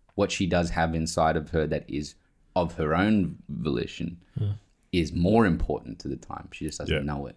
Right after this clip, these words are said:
Speaker 2: Yeah.
Speaker 3: What does
Speaker 1: Um,
Speaker 3: Florence Pugh's character say? She says, when Joe says, "I don't think people wanna read it 'cause it's about us," and she goes, "Well, people just don't read about it 'cause no one writes about it."
Speaker 1: Yeah.
Speaker 2: Yeah.
Speaker 3: And then she said, "Yeah, but I don't think writers are meant to,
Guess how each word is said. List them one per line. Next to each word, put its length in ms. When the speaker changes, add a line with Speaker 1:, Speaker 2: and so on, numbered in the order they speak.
Speaker 2:
Yeah. 140
Speaker 3:
What 120
does 140
Speaker 1:
Um, 60
Speaker 3:
Florence 260
Pugh's 260
character 520
say? 260
She 160
says, 500
when 240
Joe 200
says, 400
"I 40
don't 160
think 160
people 200
wanna 120
read 200
it 100
'cause 120
it's 100
about 240
us," 300
and 80
she 140
goes, 220
"Well, 180
people 240
just 180
don't 260
read 160
about 200
it 60
'cause 140
no 80
one 100
writes 260
about 300
it." 60
Speaker 1:
Yeah. 260
Speaker 2:
Yeah. 280
Speaker 3:
And 80
then 80
she 100
said, 280
"Yeah, 100
but 120
I 80
don't 200
think 280
writers 340
are 60
meant 200
to, 320